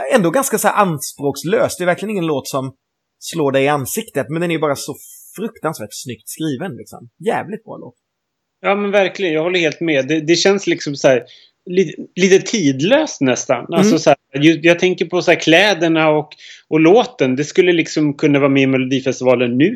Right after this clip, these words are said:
Speaker 2: tänk-, känner jag.
Speaker 1: Ja, nej, men jag håller med. Jag håller absolut med. Jag tänkte precis på det när jag såg det också.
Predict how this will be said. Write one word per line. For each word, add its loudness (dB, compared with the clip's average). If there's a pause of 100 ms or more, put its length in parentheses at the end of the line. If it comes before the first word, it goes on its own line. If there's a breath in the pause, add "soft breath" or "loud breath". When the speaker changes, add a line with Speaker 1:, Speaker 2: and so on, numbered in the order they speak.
(120)
Speaker 2:
tänk-, -8
känner 0
jag. -4 (180)
Speaker 1:
Ja, 4
nej, 2
men 8
jag 8
håller 4
med. -4
Jag 0
håller 0
absolut -4
med. 0
Jag 0
tänkte -6
precis -8
på -10
det -2
när -4
jag -6
såg -6
det -6
också. -10